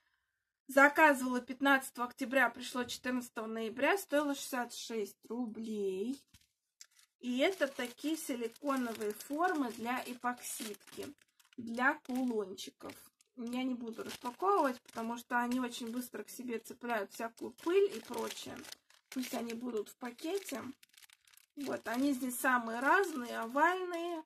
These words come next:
а, прямоугольная, квадратная, круглая и в виде капельки. Вот.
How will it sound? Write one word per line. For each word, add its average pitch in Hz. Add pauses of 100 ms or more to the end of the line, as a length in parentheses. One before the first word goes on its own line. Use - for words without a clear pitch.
(480)
а, 247
прямоугольная, 269
квадратная, 277
круглая 262
и 226
в 226
виде 247
капельки. - (600)
Вот. 262